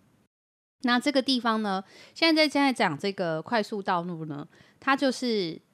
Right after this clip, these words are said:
针对路线的两个端点有几个选址，哦。第一个是针对新北市出发的地方呢，他们有，呃，三个地方，一个是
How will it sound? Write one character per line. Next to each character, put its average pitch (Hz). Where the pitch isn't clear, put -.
针 262
对 226
路 233
线 226
的 165
两 160
个 180
端 202
点 180
有 185
几 185
个 156
选 156
址， -
哦。 147
第 254
一 254
个 226
是 208
针 254
对 226
新 254
北 185
市 208
出 -
发 202
的 185
地 190
方 180
呢， 165
他 -
们 214
有， 156
呃， 165
三 262
个 180
地 196
方， 165
一 240
个 202
是 180